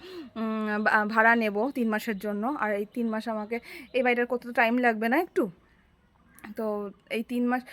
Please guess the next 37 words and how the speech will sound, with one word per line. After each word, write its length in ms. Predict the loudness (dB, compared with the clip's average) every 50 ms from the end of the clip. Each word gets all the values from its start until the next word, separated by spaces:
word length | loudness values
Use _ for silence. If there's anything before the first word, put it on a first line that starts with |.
| -18 -8
মানে, 160 | -2 0 2
ভাড়া 300 | 6 10 10 12 12 10
পুরো 160 | 8 6 2
কমপ্লিট 360 | 4 4 2 2 2 0 2
হয়ে 140 | 4 4 4
গেছে। 160 | 4 4 4
এখানে 480 | 2 2 2 0 2 2 2 2 0 0 0
আবার 180 | 0 2 4
ওই 80 | 4 4
যে 100 | 4 4
হিংসা, 420 | 2 4 2 2 0 0 -2 -4
আহ, 500 | -6 -6 -12 -16 -18 -18 -16 -10 -10 -8 -4 0
পিএনপিসি 480 | 2 2 2 2 0 -4 -6 -6 -4
করে 320 | 0 2 4 6 6 6 4
ওখানে 420 | 4 0 0 0 0 0 0 -2
আমাদের, 420 | -2 -2 -2 0 0 0 -2 -2 -6 -8 -12 -12 -10
আহ, 300 | -8 -6 -4 -4 -6 -6 -6 -2
আসতে 320 | 0 0 0 0 -4 -6
দিল 240 | -4 -2 -2 -2 -4
না। 160 | -4 -6 -10 -12 _ -20 -20 -20 -20 -20 -20 -20 _
আর, 260 | -8 -6 -6 -4 -4
আহ, 200 | -6 -8 -6 -6 -4 -4 -2 -2
আমরা 380 | -2 -2 -2 0 0 0 0 0 -2
হঠাৎ 280 | -2 -4 -4 -4 -4 -4
করে 140 | -2 -2 -2
ভাড়া 280 | 0 0 2 2 2
বাড়িও 200 | 2 0 0 -2
পাইনি, 300 | -2 -2 -2 0 0 0
যার 140 | 0 0 -2
জন্য 180 | -2 -2 -4 -2
কাকার 220 | -4 -2 -2 0
বাড়িতে 180 | 0 0 0 0
থাকতে 340 | -2 -6 -10 -8 _ -4
হয়েছিল 200 | -4 -2 -2 -2
অনেক 200 | -2 -2 -2 -4 -2
কষ্টে। 380 | -2 -2 -2 -2 -4 -8 -8 -8 -10 -12 -20 -18 -18 -18 -20 -20 -18 _ -4
তো 160 | -2 -2